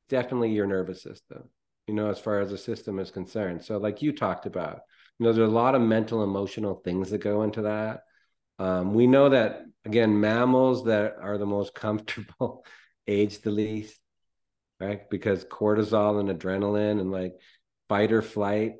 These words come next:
sympathetic nervous systems are not built for longevity. They're built for survival. It's very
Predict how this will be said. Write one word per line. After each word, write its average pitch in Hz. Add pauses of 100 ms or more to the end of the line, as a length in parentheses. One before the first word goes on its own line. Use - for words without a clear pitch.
sympathetic 110
nervous 101
systems 120
are 117
not 113
built 117
for 113
longevity. 98
They're 87
built 101
for 101
survival. 90
It's -
very 131